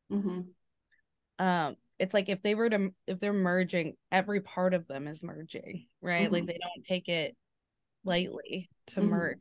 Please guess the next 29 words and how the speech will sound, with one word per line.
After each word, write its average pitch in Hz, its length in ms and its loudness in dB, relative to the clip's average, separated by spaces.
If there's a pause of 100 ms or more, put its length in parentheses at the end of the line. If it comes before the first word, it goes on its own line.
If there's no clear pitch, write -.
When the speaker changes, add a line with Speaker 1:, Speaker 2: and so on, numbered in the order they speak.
Speaker 2:
And 190 100 -10
so 175 100 -8
that 165 160 0
means 160 260 -8
finances, 214 640 -4
that 160 160 -6
means, 165 180 -8
like, 156 200 -14
your 185 100 -4
body, 220 420 0
that 202 160 -8
means 165 220 -4
your 156 120 -10
soul, 262 380 2
right? 202 220 8
Like, 190 180 4 (560)
Scorpio 269 440 6
is 220 80 4
that 202 180 0
water, 208 720 6 (240)
deep 196 300 2
Speaker 1:
Mm-hmm. 185 380 0 (1080)
Speaker 2:
intenseness, 185 1200 -2
right? 170 220 2
And 185 140 -4
so, 175 460 -2
um, 170 440 -2 (880)
I 165 60 -16
think 214 380 -2